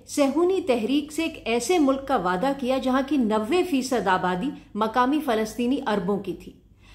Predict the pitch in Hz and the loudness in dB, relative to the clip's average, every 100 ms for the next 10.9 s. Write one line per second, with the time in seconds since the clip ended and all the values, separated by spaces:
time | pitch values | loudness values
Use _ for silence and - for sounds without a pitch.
0 | - - 285 330 392 359 311 311 320 262 | -20 -2 4 6 6 6 4 0 0 0
1 | 277 311 - 233 226 262 294 294 247 - | 0 -2 0 -2 -2 -2 -2 -2 -4 -2
2 | 208 196 226 262 269 277 226 226 - 247 | 0 0 2 0 0 -2 -4 -6 -4 -6
3 | 254 262 202 190 196 247 247 262 240 214 | 0 0 0 0 0 2 2 0 0 0
4 | 214 277 277 311 247 202 208 190 214 311 | 0 0 0 0 0 0 0 0 0 -2
5 | - - - 294 311 359 359 349 - 220 | -6 -16 -2 2 4 2 0 0 0 -2
6 | 247 269 269 226 202 202 202 208 220 269 | 0 2 2 2 0 0 -2 -2 -4 -4
7 | 220 196 202 180 180 185 180 180 - - | -2 -2 -4 -4 -6 -6 -8 -8 -14 -18
8 | - - 220 226 220 247 240 208 214 214 | -20 -12 -4 2 4 4 0 -2 -2 -2
9 | 226 240 277 277 214 226 240 240 196 190 | 0 -2 -2 -4 0 2 2 2 0 -2
10 | 202 269 233 202 180 262 262 262 | -2 -2 -2 -4 -2 -2 -2 -2